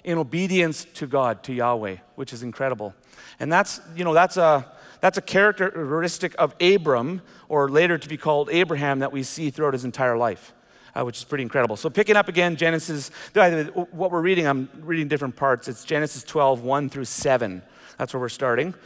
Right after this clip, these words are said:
And now we're going back and forth in there. And we'll pick up here. And I will, now we're talking about the promise. This is what he says to Abram.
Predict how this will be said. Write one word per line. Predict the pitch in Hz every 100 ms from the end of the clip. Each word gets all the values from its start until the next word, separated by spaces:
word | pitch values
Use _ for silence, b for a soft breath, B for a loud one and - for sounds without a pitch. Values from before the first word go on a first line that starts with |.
| B B
And | 135
now | 139
we're | 135
going | 139 123
back | 131 131 139
and | 120
forth | 127 120
in | 117
there. | 110 110
And | 113 -
we'll | 139
pick | 151 151
up | 147
here. | 156 156 143
And | 143 139
I | - 170 202
will, | 180 151 220 240 B B B
now | 156 175
we're | 214
talking | - 185 180 180
about | 165 156 - - _
the | -
promise. | - 156 127 101
This | 147 160
is |
what | 160 170
he | 156
says | - 156 151 139
to | - - 143
Abram. | 143 123 95